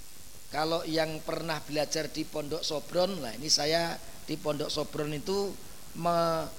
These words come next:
mengajar salah satu mata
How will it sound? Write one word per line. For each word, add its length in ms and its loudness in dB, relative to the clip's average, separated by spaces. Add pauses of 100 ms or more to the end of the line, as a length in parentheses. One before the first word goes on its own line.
(640)
mengajar 560 6
salah 240 8
satu 240 4
mata 480 4